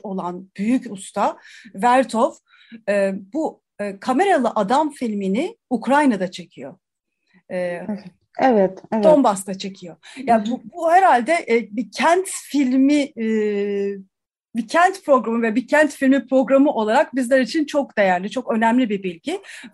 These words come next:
Speaker 1: Vertov'un, e, mirasıyla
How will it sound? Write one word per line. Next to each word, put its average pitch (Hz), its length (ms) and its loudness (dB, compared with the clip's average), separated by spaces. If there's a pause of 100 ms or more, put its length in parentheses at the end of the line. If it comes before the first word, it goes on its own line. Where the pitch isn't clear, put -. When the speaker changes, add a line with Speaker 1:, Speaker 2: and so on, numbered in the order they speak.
Speaker 1:
Vertov'un, 330 720 2 (300)
e, 208 60 -4 (2250)
mirasıyla 311 1080 2